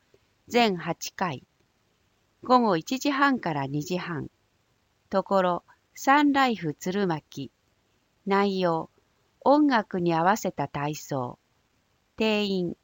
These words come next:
五十人。申し込み先着順。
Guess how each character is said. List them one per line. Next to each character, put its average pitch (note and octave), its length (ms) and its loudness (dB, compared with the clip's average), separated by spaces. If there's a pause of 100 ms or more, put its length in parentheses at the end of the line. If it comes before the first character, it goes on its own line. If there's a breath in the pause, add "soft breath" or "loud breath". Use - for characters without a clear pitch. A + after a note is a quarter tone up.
(140)
五 G3 200 2
十 B3+ 300 0
人。 C3+ 320 -4 (640)
申 A#3+ 260 4
し - 100 -8
込 C4+ 160 2
み B3+ 140 2
先 A#3 300 0
着 G3+ 320 -4
順。 D#3+ 360 -6